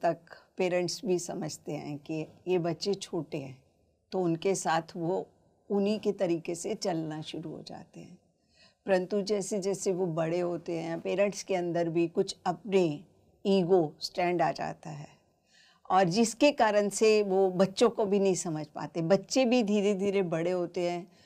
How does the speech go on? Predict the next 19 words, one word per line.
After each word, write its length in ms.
समाज 480
में 160
और 240
चीज़ें 400
भी 120
देखते 480
हैं, 300
वो 220
भी 260
कुछ 440
उनकी 360
भी 180
एक्सपेक्टेशन 840
हो 100
जाती 380
है 100
पेरेंट्स 440
से 180
भी, 260